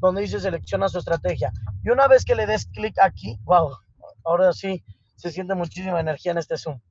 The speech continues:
<laughs> Ahora que le des clic aquí, chicos, lo que ustedes van a hacer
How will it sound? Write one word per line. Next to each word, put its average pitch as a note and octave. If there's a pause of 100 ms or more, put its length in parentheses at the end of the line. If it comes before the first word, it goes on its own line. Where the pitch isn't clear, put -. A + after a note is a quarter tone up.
<laughs> D#3+ (440)
Ahora A3+
que A#3
le A3+
des A3
clic A3+
aquí, A#3
chicos, G3+
lo F#3
que F#3
ustedes A#3+
van A#3+
a A#3+
hacer F3+